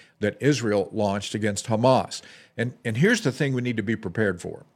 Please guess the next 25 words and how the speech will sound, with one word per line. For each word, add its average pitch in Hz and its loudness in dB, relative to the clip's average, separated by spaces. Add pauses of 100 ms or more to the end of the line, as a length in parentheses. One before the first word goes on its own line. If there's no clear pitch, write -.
(1200)
Um, 107 -2
Israel 143 6
is, 110 0 (200)
is, 117 -8
is 107 -2
just 147 2
beginning 110 0
in 104 -2
their 107 2
response 101 -2
to 101 -6
this 95 -4
attack. 90 -2 (360)
Their 123 2
first 175 4
priority 131 4 (260)
was 107 0 (120)
to 123 -4
secure 139 2
the 123 4
border. 101 0
They've 110 -2
got 131 2
to 120 -4
secure, 104 0